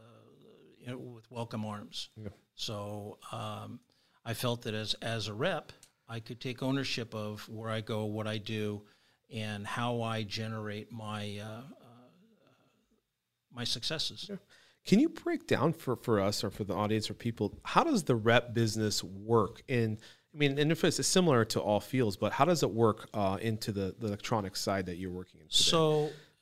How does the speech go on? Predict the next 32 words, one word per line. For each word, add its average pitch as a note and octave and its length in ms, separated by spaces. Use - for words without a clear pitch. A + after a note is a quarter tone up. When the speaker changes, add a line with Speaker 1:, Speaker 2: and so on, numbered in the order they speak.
Speaker 1:
the C3+ 140
I C#3+ 180
R C#3 140
S D3 260
looks, C3 560
looks C#3 400
at B2 180
us B2 240
as A2+ 280
independent C3 380
contractors. A2 640
Speaker 2:
Okay. - 200
Speaker 1:
Uh, A2+ 400
so A#2+ 280
we C#3 300
are B2 460
a A#2 340
outsourced C#3+ 420
service A#2+ 540
Speaker 2:
Mm-hmm. A#2 560
Speaker 1:
that, A#2 400
uh, A2+ 160
which A#2 240
is A2+ 160
what A#2 140
I A2+ 100
hate C#3 240
being A2+ 200
referred C#3+ 360
to, G#2 320
but G#2+ 320
it's, - 400